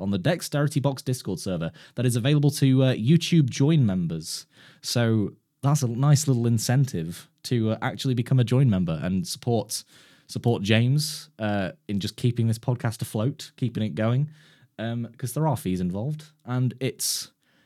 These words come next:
very helpful when you have a loving supporter base like yourselves to, uh, to keep this whole thing going. And we just want to keep this going for as long as we possibly can, while we enjoy it and while it's, it's well received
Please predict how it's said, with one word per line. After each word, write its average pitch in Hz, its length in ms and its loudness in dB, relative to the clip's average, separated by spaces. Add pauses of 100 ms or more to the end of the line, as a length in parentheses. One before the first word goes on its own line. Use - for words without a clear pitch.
(160)
very 143 320 4
helpful 127 720 0
when 113 160 -2
you 117 100 0
have 110 160 0
a 104 80 0
loving 120 640 2 (500)
supporter - 380 -6
base 107 240 -2
like 104 120 -6
yourselves 98 580 -4
to, 101 300 -4
uh, 104 200 -4 (400)
to 120 80 -6
keep - 180 -2
this 123 140 -4
whole 135 120 2
thing 127 200 0
going. 95 400 -2 (160)
And 104 240 -4
we 110 160 2
just 104 240 -4
want 117 180 0
to 113 80 -2
keep 135 220 0
this 107 120 -2
going 113 220 -2
for 110 100 -4
as 101 100 -4
long 120 140 0
as 113 80 0
we 117 60 0
possibly 113 380 -6
can, 87 400 -6 (380)
while 104 180 2
we 101 100 4
enjoy 98 360 0
it - 280 -6
and 87 160 -4
while 92 500 0
it's, - 520 -4 (800)
it's 90 180 -6
well 107 220 2
received 127 720 0